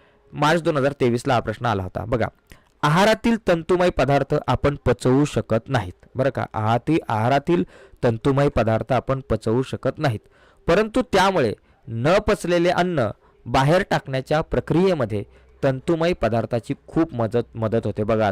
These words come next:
तंतुमय पदार्थाची मदत कुठं होते, की न पचलेलं अन्न बाहेर टाकण्यासाठी तंतुमय पदार्थाची खूप मदत होते. हा खूप महत्त्वाचा गुणधर्म आहे त्यांचा. दुसरा मुद्दा, तसेच काही तंतुमय पदार्थांची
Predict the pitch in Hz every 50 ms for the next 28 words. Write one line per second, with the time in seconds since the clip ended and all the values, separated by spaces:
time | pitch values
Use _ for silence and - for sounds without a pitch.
0 | - - 110 110 - - 135 131 135 135 - 127 120 135 131 - 143 135 - 147
1 | 139 135 135 135 147 139 - - 147 147 156 151 139 - 170 196 220 226 - _
2 | _ _ _ _ _ - 143 143 131 127 139 156 190 208 - 190 - - 151 147
3 | 143 139 135 127 120 127 160 190 - - - - - - - - - 107 113 127
4 | 135 160 202 226 - 202 190 - 165 170 170 - 139 117 143 143 160 180 - -
5 | _ _ _ _ _ - 143 143 139 - 175 170 180 185 180 - 139 127 135 127
6 | 127 - 131 131 151 160 - - 170 160 - 123 120 120 127 131 120 120 107 -
7 | 123 120 135 143 - 185 165 - 147 131 127 120 123 123 - 139 127 131 123 117
8 | 120 123 117 107 101 104 98 - - 95 90 - 98 98 - - - - - _
9 | _ - 160 165 - 220 220 202 165 143 131 139 131 139 - - 202 - - 220
10 | 190 - - - _ _ _ _ _ _ - 151 147 180 214 226 - 208 175 165
11 | - 170 165 160 160 165 165 - - 143 127 143 147 151 - - 156 139 135 -
12 | - 113 123